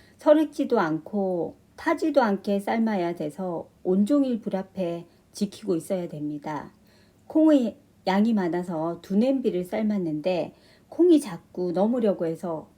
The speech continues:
힘이 든 시간이었습니다. 드디어 뜨겁게 잘 삶긴 콩을 쌀자루에 넣고 발로 밟았습니다. 은근히 힘이 가는 일이라서 큰 발을 가진 남동생이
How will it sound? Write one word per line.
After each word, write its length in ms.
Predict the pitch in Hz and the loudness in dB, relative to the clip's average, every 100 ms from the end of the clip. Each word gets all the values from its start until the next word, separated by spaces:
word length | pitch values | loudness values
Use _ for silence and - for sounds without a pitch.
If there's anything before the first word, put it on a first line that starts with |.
| - | -12
힘이 380 | - 285 294 262 | 4 8 8 4
든 200 | 202 202 | 0 -2
시간이었습니다. 1080 | - 240 220 185 - - 135 120 143 - - _ _ _ _ - | -4 -6 -4 -6 -10 -14 -14 -14 -16 -16 -20 _ _ _ _ -6
드디어 760 | 202 233 277 233 247 285 302 - | -4 4 4 4 2 -2 -2 -8
뜨겁게 520 | 285 302 302 262 254 | 0 0 2 -2 -4
잘 180 | 214 180 | -6 -8
삶긴 640 | 185 220 214 - 208 202 208 | -4 -4 -4 -4 -4 -4 -6
콩을 580 | - 294 254 214 302 339 - - _ _ | 0 2 4 4 2 0 -10 -20 _ _
쌀자루에 640 | - 294 285 302 285 269 202 | -2 0 2 2 4 2 2
넣고 600 | 202 202 - 214 254 - - | 0 -2 -2 0 -2 -8 -6
발로 400 | 190 196 247 214 | 2 4 4 0
밟았습니다. 1000 | 190 208 233 202 156 151 151 165 139 - _ _ - - - _ _ - | -2 -2 -4 -8 -8 -8 -8 -10 -12 -16 _ _ -20 -20 -20 _ _ -2
은근히 680 | 208 233 294 294 285 202 165 | 2 6 8 10 8 4 -2
힘이 320 | - - 370 339 | -2 4 6 6
가는 600 | 285 226 214 190 165 - - _ | 4 2 0 -2 -4 -8 -16 _
일이라서 840 | - 196 214 180 165 226 190 - 185 - _ _ | -4 0 0 0 -2 -2 -2 -4 -12 -20 _ _
큰 200 | - 349 | 2 4
발을 280 | 285 196 220 | 4 4 2
가진 340 | 196 175 196 | 0 -2 -4
남동생이 760 | 170 160 185 202 233 220 196 - | -4 -4 -4 -2 0 0 -2 -4